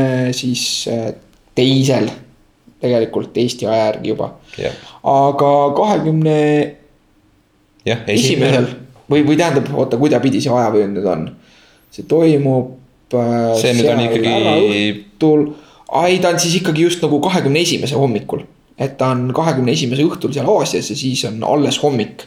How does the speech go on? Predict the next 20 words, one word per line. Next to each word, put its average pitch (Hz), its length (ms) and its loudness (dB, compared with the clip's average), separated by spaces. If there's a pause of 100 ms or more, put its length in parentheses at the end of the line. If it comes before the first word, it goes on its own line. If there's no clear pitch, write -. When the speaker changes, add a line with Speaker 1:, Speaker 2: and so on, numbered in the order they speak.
(120)
Speaker 1:
Eestis. - 400 -4 (1000)
Speaker 2:
Ah. 87 240 -6
Speaker 1:
Et 120 60 -6
me 123 100 -2
oleme 127 180 0
ajast 127 180 -2
taga 90 220 -2 (400)
Aasiast. - 420 -8 (300)
Speaker 2:
Oleme, 107 240 0
jah. 123 160 -2 (240)
Speaker 1:
Jah. 135 200 -2 (260)
Speaker 2:
Õige. 139 420 4
Speaker 1:
Et 139 80 -4
kahekümne 113 500 2
esimese, 135 400 0 (540)
äh, 131 260 -2
hommikul, 139 400 0
kahekümne 160 380 2
esimese 185 320 2
õhtul 277 560 2